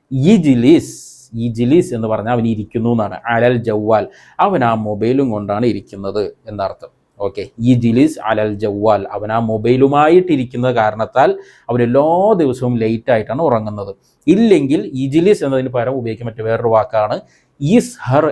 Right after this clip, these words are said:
എന്നത്. ഇസ്ഹർ, ഇസ്ഹർ അലൽ ജവാൽ, അശാന ഇസ്ഹർ അലൽ ജവാൽ. അപ്പോൾ, ആ, ഇസ്ഹർ എന്ന് പറഞ്ഞു കഴിഞ്ഞാൽ ഉറക്കം ഒഴിച്ചിരിക്കുക എന്നുള്ളതിനാണ് ഇസ്ഹർ എന്ന് പറയാം.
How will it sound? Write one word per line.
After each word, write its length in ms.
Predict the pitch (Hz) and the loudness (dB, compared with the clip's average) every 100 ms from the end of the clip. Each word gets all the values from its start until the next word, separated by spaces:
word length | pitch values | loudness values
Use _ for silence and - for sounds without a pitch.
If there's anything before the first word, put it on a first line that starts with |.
| 120 | -2
എന്നത്. 220 | 110 98 95 _ 120 131 190 | -6 -8 -10 _ -6 2 2
ഇസ്ഹർ, 760 | 190 - - - 110 131 117 101 - _ _ _ | 2 -4 -18 -8 2 2 2 -4 -16 _ _ _
ഇസ്ഹർ 500 | 131 156 - - 175 208 135 | 0 0 0 -2 0 0 -2
അലൽ 200 | 123 120 107 | -4 -4 -4
ജവാൽ, 340 | 101 101 104 92 123 | -8 -6 -6 -4 -4
അശാന 540 | 120 143 143 143 151 202 208 180 _ _ _ | -2 0 2 2 2 2 0 -6 _ _ _
ഇസ്ഹർ 640 | 151 247 247 101 120 135 151 165 _ _ _ | 2 2 2 -4 0 2 0 -6 _ _ _
അലൽ 320 | 131 147 127 113 | 0 2 2 2
ജവാൽ. 420 | 110 104 104 107 95 - _ _ _ | -2 -2 2 0 0 -10 _ _ _
അപ്പോൾ, 180 | 107 123 123 - _ 123 | 2 2 2 -4 _ 0
ആ, 40 | 120 120 | 2 2
ഇസ്ഹർ 360 | 143 143 120 147 156 | 0 -2 -2 0 2
എന്ന് 140 | 131 131 | 2 2
പറഞ്ഞു 280 | 123 117 120 | 2 2 2
കഴിഞ്ഞാൽ 260 | 117 110 120 113 | 0 0 -2 -2
ഉറക്കം 420 | 110 110 _ 139 123 | -2 -4 _ -2 0
ഒഴിച്ചിരിക്കുക 720 | 110 104 123 107 92 113 107 - | -2 -2 -4 -4 -6 -4 -4 -4
എന്നുള്ളതിനാണ് 480 | 110 107 107 107 143 120 | -4 -2 0 0 0 0
ഇസ്ഹർ 400 | - - 123 139 - _ | -2 -2 0 0 -2 _
എന്ന് 180 | 120 113 | -6 -2
പറയാം. 340 | 107 101 98 | -2 -2 -6